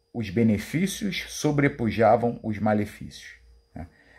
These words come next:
É lógico que ninguém aqui defende censura, ninguém defende, é, que você tenha a sua, a sua, as suas opiniões tolhidas, nada disso. O que a gente tá falando aqui é que o monarca, ele extravasou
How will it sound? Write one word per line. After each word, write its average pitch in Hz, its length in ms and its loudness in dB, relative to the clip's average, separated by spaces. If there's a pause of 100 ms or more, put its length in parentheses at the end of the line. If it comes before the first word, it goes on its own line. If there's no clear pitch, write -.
(100)
É 90 80 -2
lógico 131 300 6
que 127 60 -2
ninguém 120 260 2
aqui 110 180 -4
defende 107 400 -2
censura, 120 680 0
ninguém 101 300 2
defende, 90 640 -6 (560)
é, 85 1080 -2
que - 100 -14
você 92 280 -6
tenha 101 280 -2
a 82 180 -4
sua, 92 500 -2 (920)
a - 120 -6
sua, 101 580 0
as - 120 -6
suas 113 240 -2
opiniões 110 960 2
tolhidas, 110 600 0
nada 113 300 4
disso. 80 440 -8 (300)
O - 60 -20
que 92 80 -8
a - 20 -4
gente 95 100 -8
tá 107 100 0
falando 104 260 -2
aqui 120 440 -4
é 98 80 -2
que 107 140 -6
o 104 40 2
monarca, 101 540 0
ele 98 100 -2
extravasou 98 1300 4